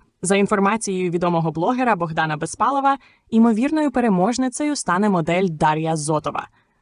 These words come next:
Саме та дівчина, яку Тарас знав ще до зйомок у проєкті «Холостяк».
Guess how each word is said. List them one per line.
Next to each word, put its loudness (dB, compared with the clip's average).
Саме -2
та -2
дівчина, -2
яку -2
Тарас 0
знав 0
ще -2
до 0
зйомок 0
у -4
проєкті -4
«Холостяк». -4